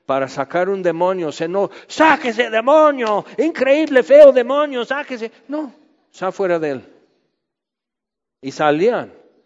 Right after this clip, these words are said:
"Si tú quieres, me puedes hacer limpio", el leproso.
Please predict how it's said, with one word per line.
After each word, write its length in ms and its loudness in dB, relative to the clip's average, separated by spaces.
"Si 200 -16
tú 180 -14
quieres, 400 -6
me 140 -12
puedes 440 -8
hacer 320 -10
limpio", 600 -12
el 160 -14
leproso. 600 -12